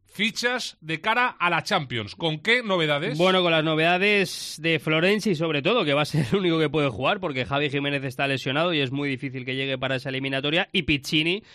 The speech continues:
Speaker 2: él dijo que quería estar para el partido contra el Atalanta, para el primero, diecinueve de febrero, tiene pinta de que tampoco.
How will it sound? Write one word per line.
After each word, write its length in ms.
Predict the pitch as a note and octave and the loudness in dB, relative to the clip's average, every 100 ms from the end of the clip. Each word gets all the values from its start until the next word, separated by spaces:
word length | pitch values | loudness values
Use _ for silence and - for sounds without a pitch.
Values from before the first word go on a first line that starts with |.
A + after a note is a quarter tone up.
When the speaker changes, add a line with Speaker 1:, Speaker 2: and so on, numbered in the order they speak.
| - - - - | -20 -20 -14 0
Speaker 2:
él 220 | G3 G3 | 2 4
dijo 300 | A3 G3+ D#3 | 2 2 0
que 60 | |
quería 260 | C#3+ C#3+ D#3 | 0 2 0
estar 240 | C3+ D#3 | 0 -4
para 200 | D3 D3+ | -2 -2
el 60 | D3 | -2
partido 300 | D3 C#3+ D3 | -4 -4 -4
contra 240 | D3 C#3+ | -4 -2
el 60 | D3 | -2
Atalanta, 480 | C#3+ D3+ D#3 F#3+ A#3 _ _ | 0 0 0 -4 -6 _ _
para 340 | A#2 A2 A2 A2 | -10 -6 -6 -6
el 220 | A2 G#2+ | -8 -8
primero, 500 | A#2 A#2 B2+ C#3 C3+ | -4 -2 0 0 -2
diecinueve 360 | C3 B2 C3+ | -2 -2 -2
de 40 | B2+ | -2
febrero, 440 | C3 C3 C#3 D3 - _ | -2 -2 -2 -2 -6 _
tiene 240 | - A#2+ A#2 | -4 -2 -2
pinta 360 | B2 A#2 C#3 | -4 -2 -2
de 120 | C3 | -2
que 320 | A2 G#2+ G#2 G2+ | -2 -4 -4 -8
tampoco. 440 | F#2+ F2 E3+ - | -10 -10 -12 -12